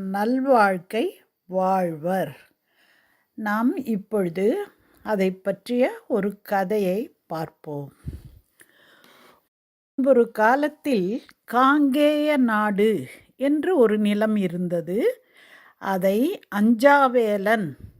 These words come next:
என்றொரு அரசன் மிக அருமையாக ஆட்சி செய்து வந்தான். அவனது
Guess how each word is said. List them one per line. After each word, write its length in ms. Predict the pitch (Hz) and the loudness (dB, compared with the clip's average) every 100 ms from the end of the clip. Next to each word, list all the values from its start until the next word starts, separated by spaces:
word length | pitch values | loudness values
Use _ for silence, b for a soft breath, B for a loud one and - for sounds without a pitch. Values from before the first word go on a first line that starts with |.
| _ | _
என்றொரு 540 | 254 269 240 220 214 | -6 -4 0 0 0
அரசன் 600 | 269 190 190 202 - 247 392 254 196 | 0 0 -2 -4 -2 -4 -4 -6 -4
மிக 460 | 220 285 320 294 381 508 440 | 0 0 -2 -4 -4 0 0
அருமையாக 840 | 247 220 226 226 208 202 190 339 | 0 0 -2 -2 0 -2 -2 -2
ஆட்சி 360 | 330 180 - 185 | 0 -2 -4 -8
செய்து 380 | - 175 165 175 | -6 -6 -4 -4
வந்தான். 640 | 170 175 175 185 175 151 B B B B B B | -6 -4 -4 -2 -4 -8 B B B B B B
அவனது 480 | - 247 254 233 | -2 2 2 2